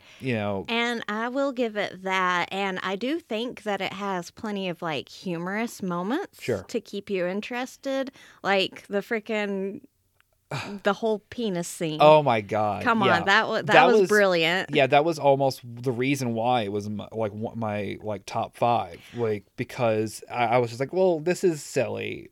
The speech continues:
Speaker 2: Yeah.
Speaker 1: And, and it gives you, like, uh, and I think we said it in the episode, like, it's not as good as, like, say, Shaun of the Dead, but I'd
Speaker 2: Mm-hmm.
Speaker 1: put it with, like, a Fido. It's a
Speaker 2: Yeah.
Speaker 1: Fido.
Speaker 2: Um, I think it, I think it just ended up making my list because I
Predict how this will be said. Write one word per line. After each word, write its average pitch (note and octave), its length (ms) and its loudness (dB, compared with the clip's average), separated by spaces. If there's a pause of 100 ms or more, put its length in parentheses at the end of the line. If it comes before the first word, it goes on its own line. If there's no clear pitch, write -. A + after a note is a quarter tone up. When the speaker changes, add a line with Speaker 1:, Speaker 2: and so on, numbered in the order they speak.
Speaker 2:
Yeah. A3 200 4
Speaker 1:
And, A#2 280 -2
and C3+ 220 2
it D3 160 2
gives F3+ 280 2
you, - 140 -8
like, D3 260 2 (160)
uh, D#3 200 8
and D#3 100 4
I E3+ 80 2
think G#3 140 2
we G#3+ 60 -2
said D#3+ 180 0
it - 20 -2
in A#2 80 -6
the B2 100 -2
episode, G#2+ 580 -2
like, G#2 460 -4 (340)
it's D#3 180 -4
not F3+ 140 6
as F#3 100 0
good D3+ 160 4
as, C3+ 80 0
like, B2 140 0
say, A2 140 -6
Shaun G#2+ 260 -4
of G2+ 60 -8
the G2+ 60 -6
Dead, C3 480 6 (140)
but G#3 120 0
I'd A3 120 4
Speaker 2:
Mm-hmm. G3+ 100 -4
Speaker 1:
put D#3+ 100 -2
it B2 60 0
with, A2+ 140 -4
like, A2 140 -4
a A2+ 40 -16
Fido. G2+ 640 -6 (440)
It's E3+ 120 -4
a G3 40 2
Speaker 2:
Yeah. A3+ 320 0
Speaker 1:
Fido. G3+ 300 -6 (640)
Speaker 2:
Um, C#4+ 440 0
I C4 100 -8
think G4+ 240 -2
it, E4+ 240 0
I B3+ 100 -8
think C#4 220 -2
it C4+ 100 -4
just A3+ 240 -6
ended A3 280 -8
up G#3 180 -6
making F#3 380 -8
my F3+ 160 -8
list E3+ 360 -8
because F3 360 -8
I F3+ 300 0